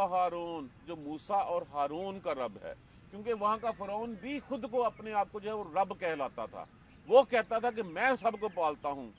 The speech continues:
मैं जिसको चाहूँ मौत दे दूँ, जिसको चाहूँ जिंदगी दे दूँ। तो वो रब कहता था, तो इसलिए यहाँ पे रब का लफ्ज आया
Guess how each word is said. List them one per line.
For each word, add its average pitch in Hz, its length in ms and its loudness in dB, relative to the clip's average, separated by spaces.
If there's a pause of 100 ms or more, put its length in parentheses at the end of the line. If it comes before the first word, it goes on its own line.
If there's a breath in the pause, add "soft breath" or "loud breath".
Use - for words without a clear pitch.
(300)
मैं 240 260 2
जिसको 247 280 0
चाहूँ 233 340 0
मौत 190 300 0
दे 190 100 -4
दूँ, 196 120 -10
जिसको 208 300 -6
चाहूँ 185 320 -4
जिंदगी 147 340 -10
दे 123 160 -6
दूँ। 101 140 -10 (560)
तो 165 40 -8
वो 240 220 10 (220)
रब 254 220 6
कहता 226 280 6
था, 247 120 2
तो 247 80 2
इसलिए 247 300 0
यहाँ 226 200 2
पे 233 100 6
रब 214 320 6
का 233 120 8
लफ्ज 180 320 2
आया 135 260 6